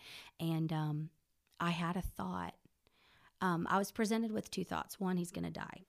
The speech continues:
That was just, I knew he was dying, and I had a choice to make. The other one was,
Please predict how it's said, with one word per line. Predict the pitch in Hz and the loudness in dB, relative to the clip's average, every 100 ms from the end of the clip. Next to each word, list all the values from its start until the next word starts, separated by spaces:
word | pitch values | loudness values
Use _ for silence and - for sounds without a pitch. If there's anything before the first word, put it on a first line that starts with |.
| - | 6
That | 196 190 - | 10 10 6
was | 170 | 0
just, | - 156 - - - - | 2 0 0 -6 -12 -2
I | 151 156 | 0 2
knew | 156 147 139 147 | 2 0 -2 -4
he | - | -2
was | 160 151 180 | 0 0 0
dying, | - - 71 - 208 208 - - - - 180 | -2 -4 -4 -6 -8 -8 -14 -20 -20 -10 -2
and | 170 | 0
I | 160 | 0
had | 165 165 | 0 -2
a | |
choice | - 185 180 - | -2 -2 -2 -2
to | 175 | -2
make. | 170 | -2
The | - 185 | -4 -6
other | 185 240 | -4 -2
one | 233 185 170 | 0 0 2
was, | 165 165 165 190 | 0 0 -2 -4